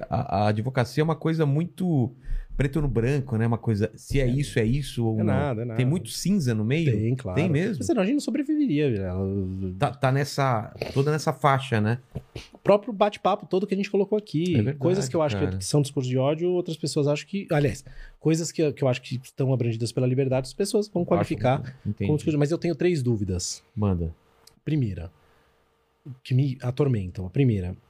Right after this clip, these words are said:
Speaker 2: como é que explica o mistério da Santíssima Trindade? Deus
Speaker 1: É,
Speaker 2: é,
Speaker 1: é
Speaker 2: Pai,
Speaker 1: Pai,
Speaker 2: Filho e
Speaker 1: Filho e
Speaker 2: Espírito
Speaker 1: Espírito
Speaker 2: Santo. E ao
Speaker 1: Santo.
Speaker 2: mesmo tempo é simples.
Speaker 1: É.
Speaker 2: Mas essa nem Santo Agostinho resolveu. E como eu sou católico, eu acredito que tá resolvido.
Speaker 1: Tá.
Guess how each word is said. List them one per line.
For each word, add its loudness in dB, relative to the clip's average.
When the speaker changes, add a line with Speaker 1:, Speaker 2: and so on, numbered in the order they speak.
Speaker 2:
como -2
é 0
que -16
explica -4
o 2
mistério 2
da 2
Santíssima -2
Trindade? 0
Deus 0
Speaker 1:
É, 2
Speaker 2:
é, 2
Speaker 1:
é -4
Speaker 2:
Pai, 0
Speaker 1:
Pai, 0
Speaker 2:
Filho 0
e -2
Speaker 1:
Filho 0
e 4
Speaker 2:
Espírito 2
Speaker 1:
Espírito -4
Speaker 2:
Santo. -4
E 4
ao 6
Speaker 1:
Santo. 4
Speaker 2:
mesmo 0
tempo 0
é 4
simples. -4
Speaker 1:
É. -2
Speaker 2:
Mas 2
essa 0
nem 0
Santo 0
Agostinho 0
resolveu. 0
E -8
como 0
eu 4
sou -2
católico, 0
eu 2
acredito 0
que -16
tá -2
resolvido. 0
Speaker 1:
Tá. 0